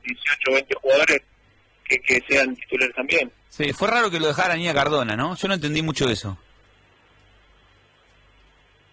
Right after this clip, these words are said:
Speaker 1: Sí, pero ta-, en medio, viste, es como, mm, es discutido porque a veces no juega y qué sé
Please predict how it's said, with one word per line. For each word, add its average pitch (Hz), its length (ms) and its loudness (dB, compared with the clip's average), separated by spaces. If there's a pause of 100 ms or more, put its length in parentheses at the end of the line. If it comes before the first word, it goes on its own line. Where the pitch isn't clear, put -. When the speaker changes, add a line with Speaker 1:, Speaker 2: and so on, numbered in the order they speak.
(920)
Speaker 1:
Sí, 208 140 4
pero 202 240 6
ta-, 214 120 4
en 233 240 2
medio, 247 440 4
viste, 214 240 2
es 214 160 4
como, 190 500 2 (1700)
mm, 180 680 -2 (400)
es - 200 2 (360)
discutido 208 680 4
porque 156 1200 4 (640)
a 175 120 6
veces 190 200 4
no 180 120 4
juega 214 500 6
y 175 80 2
qué 185 100 -6
sé - 100 -12